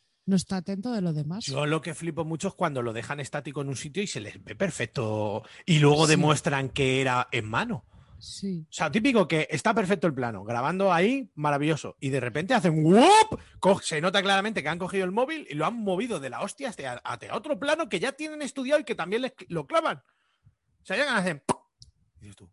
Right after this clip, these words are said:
Speaker 2: ¿pero que han marcado las zonas o qué?
Speaker 1: Habrá trucos, sí, yo creo que sí.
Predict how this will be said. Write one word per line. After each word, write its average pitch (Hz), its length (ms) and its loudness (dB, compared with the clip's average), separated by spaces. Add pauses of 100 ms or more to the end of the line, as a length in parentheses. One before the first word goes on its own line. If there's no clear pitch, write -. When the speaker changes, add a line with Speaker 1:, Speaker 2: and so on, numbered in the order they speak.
Speaker 2:
¿pero 110 180 -16
que 98 120 -16
han 107 80 -16
marcado 123 340 -4
las 190 200 -6
zonas 226 340 -8
o 107 80 -18
qué? - 140 -20 (840)
Speaker 1:
Habrá 180 340 -4
trucos, 160 520 -6
sí, 147 240 -8
yo 151 100 -8
creo 269 180 -12
que 392 140 -12
sí. 143 400 -8